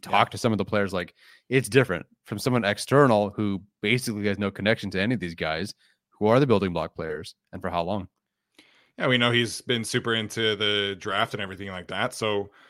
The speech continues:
Speaker 1: what was your scouting report on Justin Herbert? What was your scouting
Speaker 2: Mm,
Speaker 1: report on
Speaker 2: mm-hmm.
Speaker 1: Rashawn Slater? They potentially could have taken Rashawn Slater, uh, before the trade up for Trey Lance, but,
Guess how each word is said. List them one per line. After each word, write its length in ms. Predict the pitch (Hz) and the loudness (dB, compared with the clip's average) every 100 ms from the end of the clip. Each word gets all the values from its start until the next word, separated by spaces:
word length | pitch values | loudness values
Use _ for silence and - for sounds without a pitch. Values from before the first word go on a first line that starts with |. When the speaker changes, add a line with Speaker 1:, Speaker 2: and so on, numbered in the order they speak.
| _ - | _ -6
Speaker 1:
what 100 | 107 | 0
was 100 | 117 | 4
your 100 | 135 | 4
scouting 300 | 131 135 151 | 8 10 10
report 240 | 135 117 | 6 4
on 140 | 117 107 | 4 2
Justin 260 | 117 113 | 0 0
Herbert? 340 | 113 135 98 - - | 2 2 2 -6 -14
What 80 | 90 | -12
was 100 | 98 | -8
your 80 | 110 | 0
scouting 240 | 113 139 | 4 4
Speaker 2:
Mm, 60 | 131 | 6
Speaker 1:
report 200 | 120 123 | 6 6
on 120 | 120 | 6
Speaker 2:
mm-hmm. 180 | 117 120 | 4 4
Speaker 1:
Rashawn 160 | 123 | 2
Slater? 440 | - 131 135 82 - _ _ _ | 4 2 2 0 -12 _ _ _
They 200 | 98 101 | -2 0
potentially 380 | 107 123 120 123 | 0 0 2 4
could 140 | 131 | 4
have 80 | 127 | 4
taken 300 | 127 147 131 | 4 2 2
Rashawn 400 | 101 85 95 90 | -2 -4 -6 -6
Slater, 480 | - 90 92 113 107 | -10 -8 -4 -6 -6
uh, 220 | 92 90 90 | -10 -10 -8
before 340 | 92 - 95 | -12 -8 -8
the 80 | 85 | -8
trade 240 | - 104 | -2 -2
up 120 | 92 | -2
for 80 | - | -8
Trey 220 | 90 87 | -12 -10
Lance, 300 | 85 101 95 | -6 -6 -6
but, 240 | - 85 | -8 -8